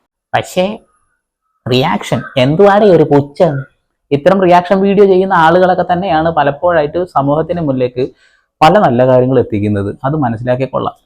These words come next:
പലയിടങ്ങളിൽ ചിന്നി ചിതറി കിടക്കുന്ന പല വീഡിയോസും കൂട്ടി ഇണക്കിക്കൊണ്ട് പല നല്ല കാര്യങ്ങളും നമ്മൾ ചെയ്യാറുണ്ട്. ചില കാര്യങ്ങൾ ഞാൻ പറഞ്ഞല്ലോ, ചില കാര്യങ്ങൾ നിലനിൽപ്പിന് വേണ്ടി തന്നെയാണ്. രണസുന, രണസുന ഈ ചാനലിലൂടെ ഞാൻ വീഡിയോ ചെയ്യുന്നത്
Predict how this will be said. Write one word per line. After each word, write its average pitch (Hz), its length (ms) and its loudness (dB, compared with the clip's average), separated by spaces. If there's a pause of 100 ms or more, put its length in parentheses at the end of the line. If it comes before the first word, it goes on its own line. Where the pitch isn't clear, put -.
(200)
പലയിടങ്ങളിൽ 175 480 2
ചിന്നി 165 240 -2
ചിതറി 175 240 0
കിടക്കുന്ന 151 340 -2
പല 139 260 -2
വീഡിയോസും 135 440 -2
കൂട്ടി 131 320 -4
ഇണക്കിക്കൊണ്ട് 127 640 -4
പല 180 200 0
നല്ല 120 280 -2
കാര്യങ്ങളും 117 400 -4
നമ്മൾ 107 320 -4
ചെയ്യാറുണ്ട്. 104 520 -4 (400)
ചില 151 160 4
കാര്യങ്ങൾ 170 320 2
ഞാൻ 175 180 -2
പറഞ്ഞല്ലോ, 165 600 -2
ചില 139 180 0
കാര്യങ്ങൾ 143 480 2
നിലനിൽപ്പിന് 135 560 0
വേണ്ടി 131 200 0
തന്നെയാണ്. 139 640 -4
രണസുന, 120 500 -2 (580)
രണസുന 180 360 0
ഈ 180 140 0
ചാനലിലൂടെ 147 600 0
ഞാൻ 143 180 -2
വീഡിയോ 131 200 2
ചെയ്യുന്നത് 123 380 -4